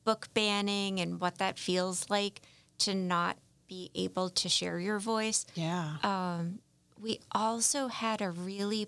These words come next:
Speaker 1: powerful, uh, picture book that was, um, I think it was on Iraq,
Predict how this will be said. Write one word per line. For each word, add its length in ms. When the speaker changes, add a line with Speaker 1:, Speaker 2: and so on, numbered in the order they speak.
Speaker 1:
powerful, 1040
uh, 180
picture 440
book 360
that 240
was, 600
um, 380
I 40
think 420
it 120
was 360
on 320
Iraq, 640